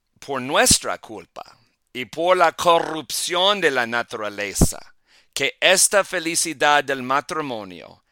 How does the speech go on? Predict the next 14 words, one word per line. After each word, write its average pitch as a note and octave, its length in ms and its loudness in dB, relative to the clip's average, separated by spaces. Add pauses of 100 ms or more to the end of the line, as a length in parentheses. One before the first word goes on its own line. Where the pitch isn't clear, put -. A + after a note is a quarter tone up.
(160)
en B2 240 -6
gran D3+ 480 0
medida G3 520 -4 (720)
ha A2 220 -4
perecido, B2+ 880 -4 (840)
o A#2 220 -4
al F3+ 140 2
menos C#3 760 2 (100)
está C#3+ 460 2
mezclada D3+ 1120 2 (320)
y D3+ 260 -6
infectada F3 1500 2 (220)
con C#3 340 -6
muchos D#3 1080 -2